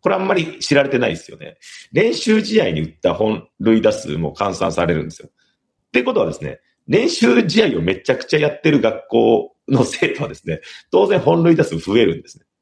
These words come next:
もう一つ言いましょうか。練習試合も換算されるってことはですね、え、その学校のですね、ホームグラウンドあるじゃない？球場があるじゃない？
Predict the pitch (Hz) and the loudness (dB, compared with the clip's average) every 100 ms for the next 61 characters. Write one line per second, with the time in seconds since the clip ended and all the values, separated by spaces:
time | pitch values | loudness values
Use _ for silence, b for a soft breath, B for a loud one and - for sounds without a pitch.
0 | _ _ _ _ _ _ _ - 190 226 | _ _ _ _ _ _ _ 2 2 2
1 | 170 165 147 110 - 175 220 214 220 214 | 2 2 2 -2 0 2 2 2 2 2
2 | 202 190 113 107 110 107 107 107 107 - | 2 0 0 -2 -2 0 0 0 0 -2
3 | - - 82 - - - 80 - b b | -4 -4 -4 -4 -6 -8 -8 -8 b b
4 | b - - 226 226 117 - - - 123 | b -4 0 -2 0 0 -2 -2 0 2
5 | 95 80 82 82 185 185 165 160 139 78 | 0 -2 -6 0 0 2 2 2 0 -4
6 | 80 _ _ 80 123 - _ _ - 120 | -6 _ _ -8 -8 -10 _ _ 0 4
7 | 113 104 90 73 101 | 4 2 -2 -4 -10